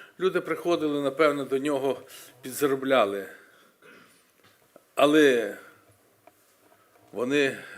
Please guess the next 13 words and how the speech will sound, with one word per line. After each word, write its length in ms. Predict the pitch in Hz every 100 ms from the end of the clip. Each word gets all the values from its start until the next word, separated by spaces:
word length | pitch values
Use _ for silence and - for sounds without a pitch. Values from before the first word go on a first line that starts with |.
| -
всі 520 | - - 185 151 101 -
ходили 560 | - - 117 143 131 127 120
і 260 | 127 123 117 _ _ - _ _
сміялися 880 | - - 123 123 113 107 101 - 98
з 120 | 95
Ноя. 360 | 107 92 87 - _ _ _ _ _ _ _ _ _ _ _ _ _ - - 104 _ _ _ _ _ _
«Що 240 | - - 196
ти 140 | 180
будуєш? 760 | 147 139 113 95 80 85 - -
Немає 440 | 107 135 156 170 160
води, 520 | 151 131 110 87 82 _ _ _ _ - _
немає 460 | 127 151 175 175 156
сіки, 640 | - - 160 - 113 101